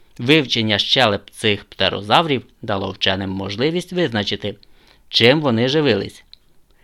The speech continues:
Сильні щелепи та гострі зуби призначались для споживання м'яса,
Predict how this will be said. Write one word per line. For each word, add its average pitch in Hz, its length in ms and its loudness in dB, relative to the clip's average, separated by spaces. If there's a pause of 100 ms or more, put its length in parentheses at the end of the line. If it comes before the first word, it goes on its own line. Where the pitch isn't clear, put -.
(240)
Сильні 147 440 0
щелепи 110 640 2 (240)
та 104 140 0
гострі 101 480 -2
зуби 147 340 0 (120)
призначались 104 880 0
для 107 180 -4
споживання 104 680 0
м'яса, 139 500 0